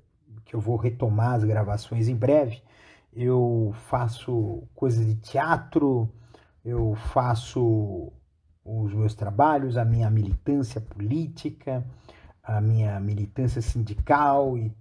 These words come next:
tudo mais. A minha militância L G B T.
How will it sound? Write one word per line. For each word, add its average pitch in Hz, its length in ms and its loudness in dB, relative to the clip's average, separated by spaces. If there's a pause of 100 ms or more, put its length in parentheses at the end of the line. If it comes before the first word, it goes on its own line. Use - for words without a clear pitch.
(140)
tudo 185 240 -6
mais. - 500 -6 (360)
A 123 120 -10
minha 135 200 2
militância 127 840 -4 (1700)
L 113 200 -2
G 107 140 -2
B 104 160 -6
T. 175 400 0